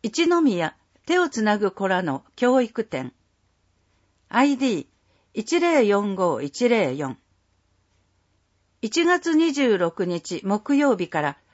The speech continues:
三十日月曜日までの午前十時から午後四時までです。会場はスポーツ文化センター。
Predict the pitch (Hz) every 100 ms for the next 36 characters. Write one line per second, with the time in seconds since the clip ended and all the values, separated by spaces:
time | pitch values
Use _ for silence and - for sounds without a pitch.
0 | _ - 302 339 330 330 254 170 - 175
1 | - - 214 233 311 320 302 214 180 165
2 | 160 147 131 _ _ _ _ - 247 311
3 | 339 262 196 277 247 190 - 147 131 -
4 | 269 277 190 240 208 151 131 123 123 -
5 | - _ _ _ _ _ _ _ _ _
6 | _ _ 285 320 285 294 269 247 - _
7 | - - 320 330 302 262 277 254 247 -
8 | 214 135 139 135 131